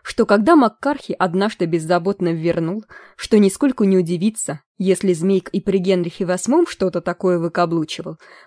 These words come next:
Курои прервал его и с суровой уверенностью заявил, что в то время Змейк еще не родился. При этом он так скривил рот, что сразу стало ясно, что он хочет сказать.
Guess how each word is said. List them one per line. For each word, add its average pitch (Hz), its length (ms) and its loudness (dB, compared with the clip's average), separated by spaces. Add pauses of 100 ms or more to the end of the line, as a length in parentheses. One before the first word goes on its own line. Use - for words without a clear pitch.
Курои 320 320 8
прервал 202 500 2
его 160 240 -6 (220)
и 208 100 0
с - 100 -14
суровой 196 400 2
уверенностью 180 720 0
заявил, 160 460 -2 (260)
что - 260 2
в 175 60 -2
то 180 140 0
время 226 340 2
Змейк 175 380 -2
еще 180 320 -2
не 180 120 2
родился. 160 560 -4 (760)
При 190 160 8
этом 180 240 2
он 170 80 0
так 170 240 -4
скривил 175 440 0
рот, 165 360 -6
что - 240 -4
сразу 240 340 0
стало 165 320 0
ясно, 160 480 -4
что - 300 -4
он 202 160 0
хочет 165 340 -6
сказать. - 480 -8